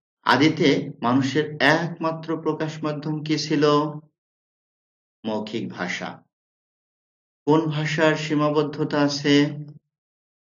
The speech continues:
উত্তর মুখের ভাষার। কারণ মুখের ভাষা একবার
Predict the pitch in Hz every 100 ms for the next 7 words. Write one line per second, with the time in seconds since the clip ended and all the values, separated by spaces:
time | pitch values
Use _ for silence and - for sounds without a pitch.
0 | _ 110 110 - 170 - - _ - 123
1 | 123 117 98 95 90 95 90 - _ _
2 | _ - 107 147 165 127 120 123 123 123
3 | 120 113 120